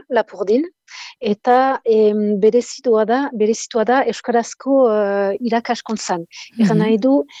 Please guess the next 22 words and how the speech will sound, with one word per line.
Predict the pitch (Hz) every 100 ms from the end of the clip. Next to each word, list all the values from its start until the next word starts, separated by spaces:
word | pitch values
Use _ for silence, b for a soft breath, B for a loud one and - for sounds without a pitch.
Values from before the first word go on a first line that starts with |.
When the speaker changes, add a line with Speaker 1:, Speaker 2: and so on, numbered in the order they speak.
| B
Speaker 1:
gure | 208 226 233 226 226
publiko | 220 - 208 240 - 226
berezia | 214 226 - - 226 254 277 262
de-, | 220 190
dela, | 202 220 247
em, | - 214 196 196 190 190 190 196
euskaraz | 208 - 226 233 -
irakursten | 196 - 202 - 220
dute-, | 208 214 214
ira-, | 214 196 -
irakasten | 208 196 202 - 226
duten, | 208 202 214 196
eh, | 185 175 175
irakasleak, | 214 196 175 - - 269 - -
euskara | 202 190 208 165 196
Speaker 2:
Mhm. | 247
Speaker 1:
eta | - 170
euskaraz, | 170 - 180 294 - - _ B B B B
iparraldean. | - 220 269 190 170 170 175 _ B B
Ba, | 202 175 B B B B
hala | 226 233
ere, | 240 294